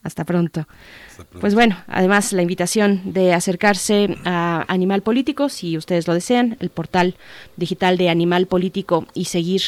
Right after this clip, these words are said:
Speaker 1: dar el seguimiento de este y otros casos también. Tienen por ahí el de Javier Duarte, eh, una investigación que también,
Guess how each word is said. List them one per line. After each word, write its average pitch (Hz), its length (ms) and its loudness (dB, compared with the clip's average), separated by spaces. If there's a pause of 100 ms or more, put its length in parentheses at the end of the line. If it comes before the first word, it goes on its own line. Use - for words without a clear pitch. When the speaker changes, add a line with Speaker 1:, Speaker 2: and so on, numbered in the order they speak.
Speaker 1:
dar 175 200 0
el 180 100 -4
seguimiento 185 460 0
de 175 100 4
este 185 220 0
y 180 80 2
otros 180 220 -4
casos 262 360 -2
también. 233 360 0
Tienen 190 260 -2
por 170 120 -4
ahí 180 300 -2 (340)
el 170 160 -2
de 160 240 2
Javier 170 380 0
Duarte, 190 540 -2
eh, 156 280 -4
una 170 140 0
investigación 170 560 -2
que 160 100 -6
también, 170 400 0